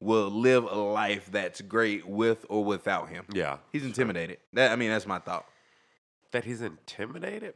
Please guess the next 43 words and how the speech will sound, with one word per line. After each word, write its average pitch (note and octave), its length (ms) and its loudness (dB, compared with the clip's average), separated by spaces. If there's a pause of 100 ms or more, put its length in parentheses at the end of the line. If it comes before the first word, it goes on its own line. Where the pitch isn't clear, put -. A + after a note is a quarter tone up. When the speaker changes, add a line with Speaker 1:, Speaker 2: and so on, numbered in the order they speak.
(120)
Speaker 1:
Yeah. F2 220 -6 (1600)
Speaker 2:
I - 60 -4
mean, F3+ 160 -4
but D#3+ 120 -6
she's D3+ 180 -8
already D3 260 -4
got C3 280 -8
this A2 160 -12
whole B2 200 -6
sex C#3 320 -6
tape. F#2+ 140 -6
That's A#2+ 120 -4
how C3 80 -4
she - 160 -10
got A2 180 -2
big C#3 180 -4
for, G#2 140 -12 (160)
was F#2+ 220 -10
from F#2 180 -10
that F#2 140 -6
sex - 280 -10
tape D#2+ 260 -6
with G#2 180 -8
Ray E3+ 180 -4
J. F#2 120 -4
Speaker 1:
That's C#3 280 6
why D3+ 180 6
he's D3+ 160 2
Speaker 2:
Yeah. G#2 80 4
Speaker 1:
intimidated. B2 520 0
Speaker 2:
Okay. F2 180 -8 (500)
Speaker 1:
'Cause C#3 160 2
he D#3+ 120 0
know, G3 260 -2
he D#3 160 0
knows F3 840 -2 (240)
that G2 180 -4
losing D#3+ 480 -2
Kim, G2 460 0 (1160)
if A2 180 -2
he G#3 180 0
loses G3 400 -4
Kim, F#2+ 360 0